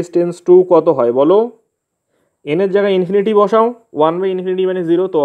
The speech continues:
obviously h tends to zero। এবারে ভ্যালু পুট করো, limit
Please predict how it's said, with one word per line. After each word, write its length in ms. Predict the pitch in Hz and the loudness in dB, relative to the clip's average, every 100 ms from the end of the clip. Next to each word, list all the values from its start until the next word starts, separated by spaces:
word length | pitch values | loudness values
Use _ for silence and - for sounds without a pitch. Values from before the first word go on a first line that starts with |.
| 139 | 0
obviously 500 | 139 151 151 147 143 143 _ _ _ 143 151 | 0 -2 0 -2 -4 -4 _ _ _ -2 0
h 60 | 160 - | -2 -4
tends 220 | 135 127 - | -4 -4 -6
to 80 | 135 127 127 - _ - 123 | -2 -2 -4 -10 _ -18 -12
zero। 300 | 120 127 147 131 90 _ _ _ _ _ _ _ _ _ _ _ _ _ _ _ _ _ _ _ _ _ 165 | -4 2 4 4 0 _ _ _ _ _ _ _ _ _ _ _ _ _ _ _ _ _ _ _ _ _ 0
এবারে 280 | 160 190 147 - - _ _ _ _ 123 113 | 2 4 2 0 -6 _ _ _ _ -12 -6
ভ্যালু 240 | 131 165 165 | -4 -2 -2
পুট 120 | 160 156 | -6 0
করো, 180 | 127 117 117 131 | 0 2 -2 -6
limit 420 | 139 165 165 | -6 -6 -8